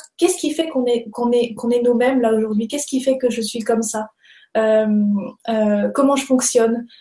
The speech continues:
Euh, de quoi est-ce que mon corps a vraiment envie ? De quoi est-ce que mon cœur a vraiment envie ? Euh, qu'est-ce qui nourrit vraiment mon âme ? Qu'est-ce qui,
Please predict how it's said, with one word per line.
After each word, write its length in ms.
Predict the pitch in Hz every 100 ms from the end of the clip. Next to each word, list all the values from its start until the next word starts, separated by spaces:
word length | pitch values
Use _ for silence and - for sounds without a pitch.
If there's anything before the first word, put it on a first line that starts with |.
| -
Euh, 300 | 214 208 214
de 100 | 208
quoi 160 | 226 269
est-ce 120 | 262
que 80 | 269
mon 140 | 254
corps 180 | 247 262
a 40 | 226
vraiment 380 | 233 254 247
envie ? 200 | 247 240
De 120 | 226 226
quoi 140 | 247
est-ce 120 | 240
que 80 | 254
mon 160 | 233 220
cœur 380 | 285 285 285
a 40 | 233
vraiment 380 | 226 226 226 226
envie ? 240 | 214 226 _ - - -
Euh, 160 | 214 214
qu'est-ce 220 | 262 254
qui 160 | - 254
nourrit 300 | 254 254 247
vraiment 340 | 226 240 233
mon 220 | 233 240
âme ? 360 | 214 220 226 220
Qu'est-ce 240 | 240 233
qui, 160 | -